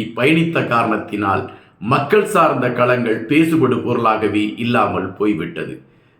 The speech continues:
பெருந்தலைவர் காமராஜ் அவர்கள் சில இடங்களில் தமிழர்களுக்கு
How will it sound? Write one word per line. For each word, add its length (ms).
பெருந்தலைவர் 640
காமராஜ் 600
அவர்கள் 320
சில 280
இடங்களில் 680
தமிழர்களுக்கு 880